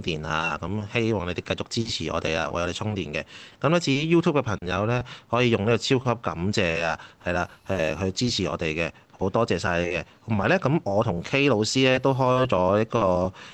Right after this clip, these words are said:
呃，小紅書嘅。噉我個小紅書呢，就叫做飛夢肥仔啊，澳門癲台阿榮嘅。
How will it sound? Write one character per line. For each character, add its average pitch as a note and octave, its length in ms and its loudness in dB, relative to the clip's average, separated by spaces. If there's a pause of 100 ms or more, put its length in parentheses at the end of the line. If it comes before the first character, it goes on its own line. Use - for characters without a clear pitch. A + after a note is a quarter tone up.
(180)
呃， D#2+ 260 0
小 F#2+ 200 0
紅 B2+ 240 2
書 A#2+ 260 0
嘅。 F2+ 220 0
噉 C3 160 -2
我 G#2 320 0
個 B2 60 2
小 B2 160 0
紅 C3+ 200 -2
書 D3 200 2
呢， C#3+ 100 4
就 - 120 0
叫 G#2 280 0
做 F2+ 80 -6
飛 D#3 260 2
夢 A2+ 180 2
肥 F#2+ 140 -2
仔 - 220 -6
啊， G#2 200 2 (340)
澳 A2+ 280 6
門 A2 220 2
癲 C#3 200 2
台 A2+ 140 0
阿 F2 160 2
榮 F2 180 0
嘅。 E2 200 -2